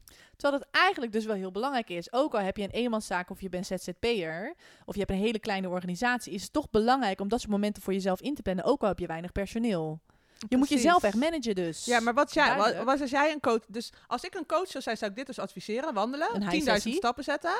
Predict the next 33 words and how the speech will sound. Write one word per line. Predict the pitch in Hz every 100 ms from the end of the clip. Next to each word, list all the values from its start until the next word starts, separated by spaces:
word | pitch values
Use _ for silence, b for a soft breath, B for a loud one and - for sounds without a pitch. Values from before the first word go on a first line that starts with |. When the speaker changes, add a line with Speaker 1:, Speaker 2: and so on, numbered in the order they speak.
| 508
Speaker 1:
Ja, | 214 185
Speaker 2:
maar | - 175
Speaker 1:
ja, |
Speaker 2:
ook | 254
Speaker 1:
ja. | 262
Speaker 2:
een | 226
high | 233 240
sessie | 226 -
met | 214 190
jezelf | 190 226 226 208
om | 190 -
juist | 175 190 240 -
de | 214
koers | 240 262 -
te |
bepalen | 196 185 180
van... | - 180 180 B B B
Dat | 214 233
je |
gewoon | - 190 -
keuzes | 226 285 285 -
gaat | 269
maken, | 254 254 294
anders | 285 240
blijf | 226 214
je | 208
gewoon | 202 196 180
wieberen | 170 240 220 190
en |
heb | 180
je | 190
geen, | 185 175 175
eh, | 165